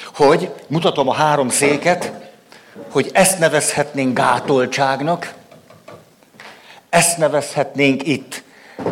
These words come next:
gátlástalanságnak. És amit mi keresünk, az a szabadság. A szabadságot keressük, ami nem egyenlő a gátlástalansággal. És a szabadságot meg úgy fogalmaztuk meg, hogy a szabadság olyan, hogy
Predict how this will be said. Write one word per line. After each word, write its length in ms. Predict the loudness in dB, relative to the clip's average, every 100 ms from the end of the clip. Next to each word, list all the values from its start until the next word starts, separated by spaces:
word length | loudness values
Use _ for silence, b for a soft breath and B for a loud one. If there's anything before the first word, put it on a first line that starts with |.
| 0
gátlástalanságnak. 1300 | 4 4 2 -2 0 -2 -2 -2 -4 -4 -8 -12 -14 -20 _ _ _ _ B B B
És 180 | -4 0
amit 240 | 0 0 2
mi 140 | 2
keresünk, 720 | 4 2 2 2 0 -2 -10 -2
az 180 | 0 2
a 60 |
szabadság. 920 | 0 2 2 2 -2 -4 -4 -4 -10 -20 -20 _ _ _ _ B B
A 80 | -2
szabadságot 680 | 0 2 0 2 0 0 -2
keressük, 400 | -2 -2 -2 -2
ami 140 | 0
nem 160 | 0 0
egyenlő 300 | 0 2 2
a 60 |
gátlástalansággal. 1160 | 2 0 2 -2 0 -2 -2 -2 -2 -4 -4 -6 -6 -16 _ _ _ _ B B B
És 80 | -6
a 40 |
szabadságot 680 | 0 2 4 4 4 4 2
meg 140 | 0 0
úgy 140 | 0
fogalmaztuk 640 | 0 2 2 2 -2 -4
meg, 340 | 0 0 0 B B B
hogy 180 | -4 -2
a 40 |
szabadság 760 | 2 4 4 2 2 0 0 0
olyan, 520 | 2 4 2 0 -6 -16 -20 -20 -20 -20 -18 -12
hogy 360 | 0 2 2